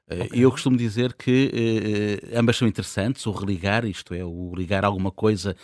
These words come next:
Speaker 1: que
Speaker 2: De
Speaker 1: está
Speaker 2: novo,
Speaker 1: separado, e o
Speaker 2: sim.
Speaker 1: releger, que é, no fundo, o, o ler alguma coisa
Speaker 2: Ah,
Speaker 1: que
Speaker 2: ok.
Speaker 1: está
Speaker 2: Le-,
Speaker 1: codificado,
Speaker 2: ledger,
Speaker 1: não é?
Speaker 2: ok.
Speaker 1: Agora, eu, eu costumo dizer que o mais importante, seja, eh, certa uma origem ou outra,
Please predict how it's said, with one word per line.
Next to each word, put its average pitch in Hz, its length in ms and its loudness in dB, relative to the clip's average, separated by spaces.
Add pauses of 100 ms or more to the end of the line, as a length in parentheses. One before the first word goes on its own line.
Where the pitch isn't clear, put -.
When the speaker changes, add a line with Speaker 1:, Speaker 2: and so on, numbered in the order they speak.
(200)
Speaker 1:
que - 80 -8
Speaker 2:
De 113 100 -2
Speaker 1:
está 110 140 4
Speaker 2:
novo, 113 160 6
Speaker 1:
separado, 117 520 2
e - 80 -2
o 107 60 0
Speaker 2:
sim. 110 60 0
Speaker 1:
releger, 113 500 0 (240)
que - 80 -6
é, 104 60 2
no 104 80 2
fundo, 120 360 2
o, 120 380 0
o 113 60 4
ler 127 180 8
alguma 113 320 4
coisa 117 460 2 (200)
Speaker 2:
Ah, 135 200 0
Speaker 1:
que 123 80 4
Speaker 2:
ok. 113 120 2
Speaker 1:
está 113 180 2
Speaker 2:
Le-, 117 120 2
Speaker 1:
codificado, 127 680 4
Speaker 2:
ledger, 107 160 2
Speaker 1:
não 104 140 2
é? 120 80 6
Speaker 2:
ok. 123 120 -2 (200)
Speaker 1:
Agora, 127 260 6
eu, 127 140 4
eu 143 180 6
costumo 131 220 2
dizer 127 140 2
que - 160 0
o - 20 8
mais 131 160 4
importante, 113 500 0
seja, 113 480 2 (240)
eh, 101 160 -4
certa 117 460 2
uma 110 140 4
origem 95 340 -2
ou 98 140 2
outra, 135 420 0